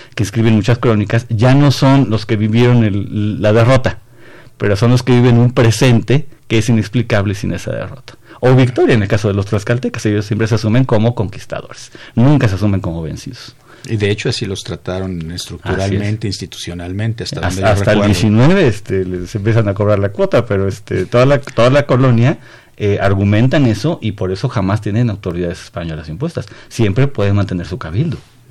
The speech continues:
Speaker 2: Claro. Bien, ¿y Bernal de Res-, del Castillo sí era Bernal Díaz del Castillo?
Speaker 1: No, por supuesto que sí,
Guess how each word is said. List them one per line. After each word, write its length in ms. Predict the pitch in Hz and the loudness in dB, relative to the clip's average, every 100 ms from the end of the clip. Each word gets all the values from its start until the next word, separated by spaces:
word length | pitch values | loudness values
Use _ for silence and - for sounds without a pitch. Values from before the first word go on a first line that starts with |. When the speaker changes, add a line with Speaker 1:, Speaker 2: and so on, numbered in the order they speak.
| 90 - | -18 -12
Speaker 2:
Claro. 260 | 87 78 - - - _ - - - - | -12 -12 -16 -20 -20 _ -20 -20 -20 -8
Bien, 240 | 110 101 98 | -4 -4 -2
¿y 120 | 127 | -2
Bernal 360 | 101 104 107 117 | -2 -2 0 0
de 100 | 113 | 0
Res-, 360 | 113 - 120 | -2 -4 -6
del 220 | - 107 - | -4 -4 -2
Castillo 520 | 107 - 113 107 110 | -6 -4 -4 -4 -6
sí 260 | - - 101 | -6 -6 -4
era 160 | 101 | -4
Bernal 380 | 92 87 87 90 | -6 -8 -8 -8
Díaz 160 | 90 92 | -8 -8
del 160 | 95 | -10
Castillo? 320 | 101 - 127 | -10 -4 0
Speaker 1:
No, 60 | 120 | 0
por 140 | 113 | 0
supuesto 460 | 101 104 117 127 131 | -2 0 2 2 0
que 120 | 107 | -2
sí, 100 | 95 | -4